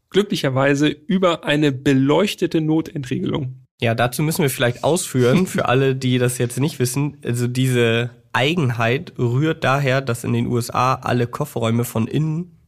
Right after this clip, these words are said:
Speaker 2: zu öffnen sein müssen,
Speaker 1: Ja.
Speaker 2: aufgrund von Kidnapping-Gefahr tatsächlich.
Speaker 1: Ja.
Speaker 2: So, also wenn man gekidnappt wird, muss man von innen quasi den Kofferraum öffnen können.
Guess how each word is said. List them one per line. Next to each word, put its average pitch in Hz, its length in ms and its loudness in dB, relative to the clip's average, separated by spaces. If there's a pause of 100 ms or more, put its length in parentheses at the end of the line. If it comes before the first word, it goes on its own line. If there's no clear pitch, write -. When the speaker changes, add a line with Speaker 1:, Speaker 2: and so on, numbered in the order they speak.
Speaker 2:
zu - 140 -10
öffnen 123 340 -2
sein 104 260 0
müssen, 107 400 -4 (300)
Speaker 1:
Ja. - 140 -8 (140)
Speaker 2:
aufgrund 123 480 -4
von 127 420 -4
Kidnapping-Gefahr 107 840 -6
tatsächlich. - 680 -10
Speaker 1:
Ja. - 160 -4 (480)
Speaker 2:
So, 110 140 -6
also 110 300 -2
wenn 117 100 2
man 127 160 2
gekidnappt 147 540 -6
wird, 151 260 -2
muss 131 220 -2
man 131 240 0
von 113 220 -2
innen 147 420 -2
quasi 120 320 -2
den 113 60 -6
Kofferraum 117 580 -4
öffnen 117 360 -4
können. 123 380 -4